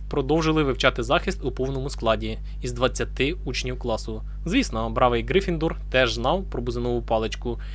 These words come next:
і не оминув можливості запитати про все Гаррі. Гаррі не міг винуватити учнів у зайвій цікавості, адже добре пам'ятав, як самому у їхньому віці злився, коли від нього щось приховували.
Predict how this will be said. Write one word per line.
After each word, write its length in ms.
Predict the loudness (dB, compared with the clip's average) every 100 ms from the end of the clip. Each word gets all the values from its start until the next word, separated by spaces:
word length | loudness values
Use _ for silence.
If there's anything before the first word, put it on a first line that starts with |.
| -6 -4
і 80 |
не 100 | -2
оминув 380 | 0 0 2 0
можливості 580 | 0 0 2 2 0 -2
запитати 400 | -2 0 2 0
про 140 | -2
все 320 | -6 -2 -2 -2
Гаррі. 400 | -2 0 0 -2 -8 -10 -8
Гаррі 220 | -2 2 4
не 80 |
міг 240 | 2 2 -2
винуватити 640 | -4 0 2 2 2 -2
учнів 420 | -2 -4 -2 -2
у 60 | -2
зайвій 300 | -2 -2 -2
цікавості, 640 | -4 -2 0 0 -2 -6 -6 -10 -2
адже 200 | 0 2
добре 240 | 2 2 0
пам'ятав, 500 | 0 0 2 0 -2 -10 -6
як 200 | -6 -2
самому 380 | -2 -2 -4
у 60 | -4
їхньому 440 | -4 -6 -8 -6
віці 280 | -6 -6 -4
злився, 480 | 0 0 2 -2 -4 -6
коли 220 | -2 0
від 160 | 0 -4
нього 280 | -4 -2 -2
щось 260 | -4 -4
приховували. 720 | -2 -4 -2 -2 0 0 0